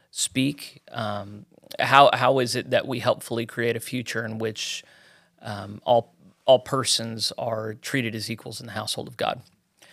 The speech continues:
So the reason I'm, I'm beginning with that is because very recently, uh, well, July twelfth, so that would have been eight days ago,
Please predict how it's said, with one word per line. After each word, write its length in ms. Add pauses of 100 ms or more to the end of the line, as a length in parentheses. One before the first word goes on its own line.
(360)
So 380
the 160
reason 400
I'm, 280
I'm 240
beginning 420
with 160
that 380
is 280
because 800
very 240
recently, 1080
uh, 600
well, 140
July 360
twelfth, 440
so 320
that 180
would 80
have 80
been 140
eight 220
days 280
ago, 420